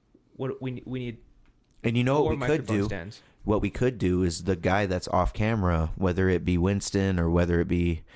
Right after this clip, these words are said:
Speaker 2: 'cause how, how many mics do you want for this? Like, how many? What are you envisioning? 'Cause what I'm envisioning is, like, maybe someone behind the camera with a hand mic,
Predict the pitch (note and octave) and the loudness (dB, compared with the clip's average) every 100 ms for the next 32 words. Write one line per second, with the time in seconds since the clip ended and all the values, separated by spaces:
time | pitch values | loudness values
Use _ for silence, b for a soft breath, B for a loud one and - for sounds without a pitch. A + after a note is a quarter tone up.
0 | B B G#2+ G#2+ F#2+ G2+ A#2+ B2 A2 G#2 | B B -2 0 -2 -2 -2 0 -2 -4
1 | G2 G2+ - - F2+ D#2+ D#2+ D#2 - D#2+ | -2 -2 -2 -2 0 2 0 -2 -6 -6
2 | - - - D#2+ - F#2 F2+ F2 E2+ E2 | -4 -8 -6 -6 -4 -4 -2 -2 -4 -6
3 | - _ F#2 F#2+ G#2 G#2+ E2+ F2 E2 E2+ | -16 _ -2 2 4 2 0 -4 -4 -6
4 | D#2+ B B B G#2 F#2 F#2 A2 C3 C3+ | -6 B B B -2 2 2 2 2 0
5 | A#2+ A#2+ B2 A#2+ G2 E2+ F#2 G2 F2+ F2+ | -2 -2 -2 0 0 -2 -2 0 0 0
6 | - G2 F#2+ G2 - F#2 F2 F#2 G2 F#2+ | 0 0 0 -4 -6 -4 -2 0 -2 -2
7 | F#2+ F#2+ F#2+ B B B B - G2 F#2 | 0 0 -2 B B B B -4 -4 -4
8 | E2+ G2 F2 E2 E2+ - | -4 -6 -6 -8 -10 -14